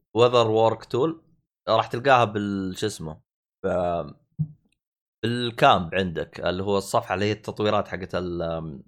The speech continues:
حقت ال-، البيت ال-، اللي أنت تتكي فيه.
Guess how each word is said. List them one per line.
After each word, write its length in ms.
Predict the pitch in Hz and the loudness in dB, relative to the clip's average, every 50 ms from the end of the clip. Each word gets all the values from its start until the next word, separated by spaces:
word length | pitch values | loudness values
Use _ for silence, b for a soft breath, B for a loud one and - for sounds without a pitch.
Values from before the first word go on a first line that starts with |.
| _ _ _ - | _ _ _ -14
حقت 200 | 98 92 87 - | -14 -12 -8 -6
ال-، 460 | 92 90 90 87 85 87 87 87 87 - _ - | -6 -6 -6 -8 -8 -10 -10 -12 -14 -16 _ -12
البيت 440 | 87 87 95 110 104 90 82 - 87 | -10 -4 0 0 0 0 0 -4 -8
ال-، 380 | 82 80 76 76 76 65 65 | -10 -10 -10 -12 -12 -12 -12
اللي 160 | 76 82 85 | -10 -10 -10
أنت 140 | 82 82 - | -10 -12 -14
تتكي 340 | _ _ - 78 - - 78 | _ _ -16 -16 -14 -16 -14
فيه. 280 | - 82 73 71 _ | -12 -12 -12 -12 _